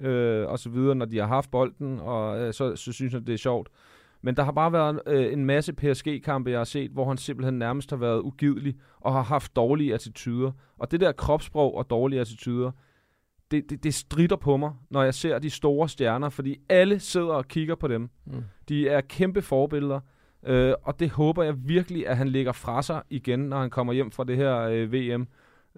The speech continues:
Speaker 1: Øhm, fordi han er jo en fuldstændig outstanding spiller, øh, vel nok den bedste, og bliver det nok i mange år, hvis han lægger det her fra sig, som, øh, jeg lige har snakket om.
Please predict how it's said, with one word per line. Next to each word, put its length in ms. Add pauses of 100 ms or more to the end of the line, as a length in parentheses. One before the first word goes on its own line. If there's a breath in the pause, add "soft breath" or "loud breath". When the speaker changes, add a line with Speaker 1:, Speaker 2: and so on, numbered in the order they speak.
Speaker 1:
Øhm, 320
fordi 280
han 180
er 160
jo 200 (100)
en 120
fuldstændig 640 (200)
outstanding 600
spiller, 360 (480 soft breath)
øh, 300
vel 120
nok 220
den 80
bedste, 420
og 80
bliver 200
det 100
nok 180
i 40
mange 320
år, 280
hvis 300
han 120
lægger 240
det 180
her 140
fra 280
sig, 140
som, 220
øh, 280
jeg 100
lige 120
har 60
snakket 320
om. 80